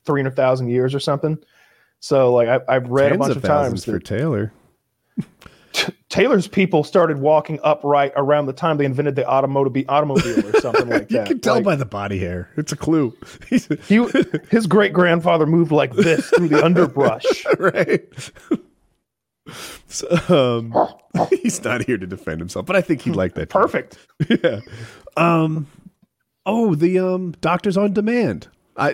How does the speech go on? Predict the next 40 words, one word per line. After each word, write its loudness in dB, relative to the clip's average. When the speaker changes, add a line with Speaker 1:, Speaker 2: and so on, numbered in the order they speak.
Speaker 2:
this 0
is -4
not 2
a 0
sponsored -2
message, -2
anybody, 0
but 0
I 2
have 2
a 0
positive 0
experience -2
with -4
that. -4
The -4
doctors 0
seem -2
really 0
competent. -4
Um, -2
from 0
the, 4
like, 0
you 2
know, 0
I, 0
the -6
s-, -6
the -6
sign -2
up -4
took, -4
like, -2
I -8
don't -8
know, -10
three, -8
four -4
minutes. -6